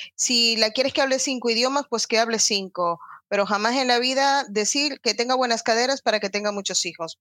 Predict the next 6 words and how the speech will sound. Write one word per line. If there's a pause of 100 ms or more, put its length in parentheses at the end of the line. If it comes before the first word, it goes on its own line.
Muy
mal. (400)
Muy
enfadada
estuve
allí.